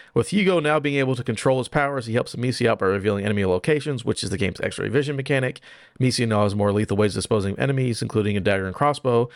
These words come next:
Hugo can also unleash a torrent of rats as well, completely swallowing up enemies and devouring them.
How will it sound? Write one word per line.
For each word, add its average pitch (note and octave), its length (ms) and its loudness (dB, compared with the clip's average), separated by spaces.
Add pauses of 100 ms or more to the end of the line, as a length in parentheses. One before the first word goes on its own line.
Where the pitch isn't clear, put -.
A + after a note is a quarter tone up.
(160)
Hugo D3+ 240 4
can C3+ 120 0
also D3 240 2
unleash A2+ 220 -4
a - 20 -16
torrent A2+ 240 0
of E2 140 -2
rats C3+ 340 0
as F#2+ 120 -6
well, G2+ 280 2
completely A2+ 380 -2
swallowing G#2 400 0
up G2+ 160 -2
enemies G#2 300 0
and F#2+ 80 -2
devouring A2 420 0
them. G#2 220 -6